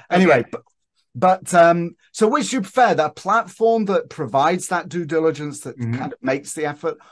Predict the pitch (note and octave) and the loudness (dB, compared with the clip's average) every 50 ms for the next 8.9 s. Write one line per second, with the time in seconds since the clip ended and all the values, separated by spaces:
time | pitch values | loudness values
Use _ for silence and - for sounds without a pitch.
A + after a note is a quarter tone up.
0 | _ _ - C#3+ C#3+ C#3 C#3+ F3+ G#3 A#3 A3+ G3+ F#3+ F#3 C#3+ D#3 F3 F3 E3+ - | _ _ -8 -4 -4 0 2 4 4 4 4 2 0 -2 -2 -2 -2 -2 -2 -4
1 | - D#3+ C#3+ C#3+ C#3 C3+ B2 - - _ _ _ _ _ - E3+ F3+ D#3 A2 D#2+ | -2 0 0 2 2 0 -2 -6 -14 _ _ _ _ _ 0 4 4 4 4 2
2 | - - _ _ _ - - A3+ C4+ A#3 F#3+ F#3+ E3 D3 C#3+ C#3 C3 - D3 C#3 | -6 -14 _ _ _ 0 2 2 4 4 4 4 4 4 4 2 0 -4 -12 -10
3 | - - B2+ A#2+ A#2 A#2 - - _ _ _ _ - - - - - A3+ A#3 G#3+ | -8 -4 -2 -2 -2 -4 -6 -10 _ _ _ _ -12 -10 -4 0 2 4 4 2
4 | - - - - D3 F3+ B3+ C#4 A3+ G3 A#3+ - F#3 G3 - - - - F3+ G#3+ | 0 -4 -6 -4 0 0 0 0 0 -4 -4 -4 -4 -6 -6 -10 -4 0 0 2
5 | C4+ C#4 G3+ G3 G3+ - - - G3 A3+ B3+ F#3 G3 F#3 - - - E3+ E3 D#3 | 2 0 -2 -2 -4 -4 -2 2 2 2 2 2 -4 -8 -8 -6 0 0 2 2
6 | D3+ - - D#3+ C#3 B2 B2+ A#2 A#2 - - A3 A3 G#3 F#3+ F#3 E3+ F3 F#3+ D#3+ | 2 0 0 -2 0 0 -2 -4 -4 0 2 2 2 4 4 2 2 2 0 -6
7 | C#3 B2+ - - C3+ C3+ C3 B2+ G#2 C#3 C3+ A#2 A2+ B2+ D3 D#3 D#3 D3+ D3 C#3 | -6 -6 -4 -2 0 0 0 0 -2 -2 -4 -2 0 0 2 2 2 2 0 -2
8 | - - C#3+ C3+ C3 A#2 G2 G#2+ A#2+ A2+ A2+ A2 A2 - A2+ G#2 G2+ F#2+ | -4 -4 -4 -4 -4 -4 -8 -8 -6 -4 -4 -6 -6 -6 -8 -8 -8 -10